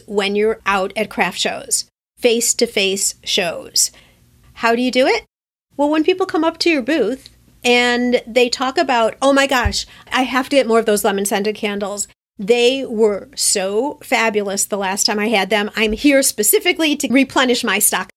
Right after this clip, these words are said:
This is a great time for you to say, "Wait a minute, oh my gosh, would it be okay if I turned on my camera and you told me exactly what you just said?" And if they aren't, then say, "Is it okay if I just record the audio?"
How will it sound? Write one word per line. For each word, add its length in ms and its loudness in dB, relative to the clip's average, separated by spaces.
This 180 -2
is 100 0
a 60 2
great 320 0
time 280 -4
for 100 -6
you 120 -4
to 80 -4
say, 200 0
"Wait 200 0
a 40 4
minute, 400 -6
oh 80 4
my 140 4
gosh, 440 -2
would 160 4
it 120 2
be 120 6
okay 400 4
if 240 -2
I 140 0
turned 240 0
on 120 4
my 100 2
camera 640 -2
and 160 0
you 120 2
told 300 2
me 160 4
exactly 760 0
what 380 -2
you 240 -2
just 280 0
said?" 460 -2
And 140 4
if 100 2
they 300 0
aren't, 480 0
then 140 4
say, 360 4
"Is 180 2
it 100 2
okay 220 0
if 100 -2
I 60 2
just 200 -2
record 340 0
the 120 0
audio?" 480 -2